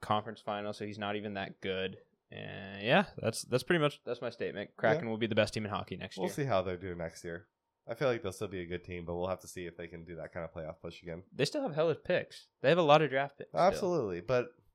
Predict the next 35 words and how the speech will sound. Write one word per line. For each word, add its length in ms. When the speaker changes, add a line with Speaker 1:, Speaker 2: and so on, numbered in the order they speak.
Speaker 2:
it 120
takes 180
a 80
while 300
to 80
see 100
those 220
draft 280
picks. 480
It's 160
not 300
like 240
the 100
N 140
B 100
A 180
or 120
anything 320
like 140
that 200
where 160
you're 240
gonna 120
see 200
them 200
right 200
off 240
rip. 240
You're, 240
it's 220
gonna 140
be 80
a 40
few 140
years. 500